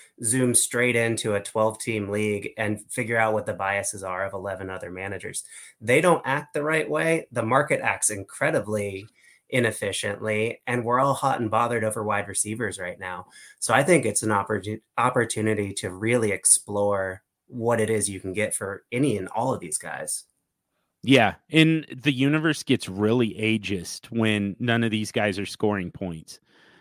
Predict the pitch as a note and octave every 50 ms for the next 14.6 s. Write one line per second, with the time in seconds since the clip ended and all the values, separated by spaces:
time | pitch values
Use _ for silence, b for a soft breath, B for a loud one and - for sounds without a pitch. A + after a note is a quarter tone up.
0 | b b - G#2 - E3 - - C3+ - G2+ B B B B B B - C#3+ C#3+
1 | D3 D3 D3+ B2+ A#2+ C#3+ D#3 D3+ C#3+ - - - - - - - - - - -
2 | - F3 D3 C#3+ D3 - - D#3 D#3+ D3+ B2 A#2+ A2+ C3 B2+ - - - D3 D3+
3 | C#3+ C#3 D#3+ D3 B2+ F#2 A2 A2 G#2+ G#2+ A#2 C3+ D3 D#3+ D3 - - C#3 B2 A#2+
4 | - D3 C#3 C3+ - - C#3 C#3 C#3 B2 - B2+ A#2+ A2+ A2 A#2+ A#2+ A2 - C#3+
5 | C3+ C3+ A#2+ A2 - A#2+ B2 - A#2+ B2 A#2+ A#2+ A#2+ A2+ - b b b b b
6 | b b b - B2+ C3 B2+ A#2+ B2 - - B2 B2 A#2+ A#2+ A#2+ B2+ C3+ C#3 C#3+
7 | C3+ C3+ B2 B2+ A#2+ A2+ A2+ G#2+ G#2 G2+ - - C3+ B2 A2+ A2+ G#2 - - B2
8 | A2+ A2+ G#2+ G2+ - - B2 A2 G2 G#2+ F#2+ F2 F#2+ E2+ E2 - - - - -
9 | - - _ _ _ - C3 C#3 C3+ C#3+ D3+ - - - E3 D#3 D3+ C#3 - -
10 | _ A#2 A#2 C#3+ D#3+ F3+ F3+ - - - _ - - D#3 E3 E3 - - - C#3
11 | B2 G2+ - - B2 A2+ A2 G#2 - G2 F2 - - - C3 A#2 E2+ F2 F2 -
12 | _ b b b b b b b b - A#2+ C3 C3+ C3 B2 A#2+ A2 G#2+ G#2 -
13 | _ - - - C3 B2 B2 B2 B2 - B2+ A#2 G#2 A#2 A2 G2+ G#2+ A2+ A2+ A2+
14 | G#2+ G#2 G#2+ G2 - - C3 A#2+ G#2+ G#2 F#2+ F#2+